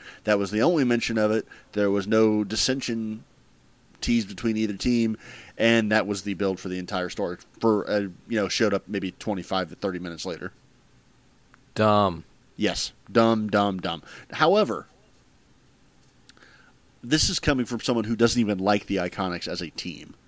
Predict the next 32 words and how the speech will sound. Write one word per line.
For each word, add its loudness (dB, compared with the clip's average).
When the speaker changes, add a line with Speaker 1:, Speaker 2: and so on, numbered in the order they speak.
Speaker 1:
I've 4
long 4
said 0
that -10
they 0
got -2
called 2
up -2
way -2
too -4
early, -2
that -8
Billie 2
Kay -2
is -8
not -2
a 0
good 0
wrestler, -6
at -2
least -2
from -4
what 2
I 2
have 0
seen. -6
Uh, 2
Peyton 0
Royce 2
is 0
not 0
bad. 0